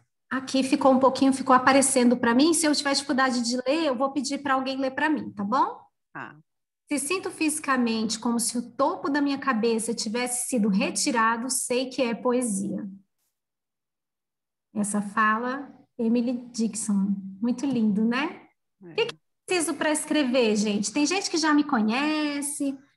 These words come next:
Speaker 1: que pode ficar um pouco cansada das minhas perguntas, né? Que já ouvi-, ouviu eu perguntando isso antes. Mas aí, pra vocês que já me ouviram perguntando isso antes, eu peço paciência, já já eu trago slides novos que vocês não conhecem. <laughs> São algumas coisas que quem não conhece,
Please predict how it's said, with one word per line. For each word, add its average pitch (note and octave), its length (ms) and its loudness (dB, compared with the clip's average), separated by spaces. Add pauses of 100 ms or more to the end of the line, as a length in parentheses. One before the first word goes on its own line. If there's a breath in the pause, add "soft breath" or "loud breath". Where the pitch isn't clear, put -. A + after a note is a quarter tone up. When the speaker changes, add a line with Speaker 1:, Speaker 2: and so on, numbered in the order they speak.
(120)
Speaker 1:
que C#4 80 -2
pode C4+ 260 0
ficar C#4 180 0
um C4+ 100 0
pouco C#4 200 -2
cansada C#4 520 0
das C4+ 180 0
minhas C#4 220 0
perguntas, A3 760 -2
né? B3 200 0
Que C4+ 140 -6
já B3 360 -4
ouvi-, A#3 320 -4
ouviu B3 300 -2
eu B3+ 40 -6
perguntando C4+ 520 -2
isso D#4 200 -4
antes. G#3 380 -4 (320 soft breath)
Mas B3+ 220 0
aí, D4 100 -2
pra E4+ 180 0
vocês D4+ 420 -4
que C4 120 -4
já A#3+ 260 0
me D#4+ 120 0
ouviram B3 320 -2
perguntando A#3 460 -4
isso B3+ 120 -4
antes, B3+ 160 -4
eu C4+ 60 -2
peço C4+ 320 -4
paciência, C#4 840 -2
já D4 180 0
já C4+ 200 -2
eu D4+ 100 -4
trago D#4+ 240 -2
slides E4 420 -4
novos D#4 360 2
que D#4 100 -12
vocês E4+ 340 -6
não G4+ 180 -4
conhecem. A4 680 -6 (160)
<laughs> - 1500 -6
São C#4 200 -10
algumas C#4 480 0
coisas D4 380 0
que D4+ 140 -2
quem C#4 180 0
não C#4+ 220 0
conhece, B3 960 -2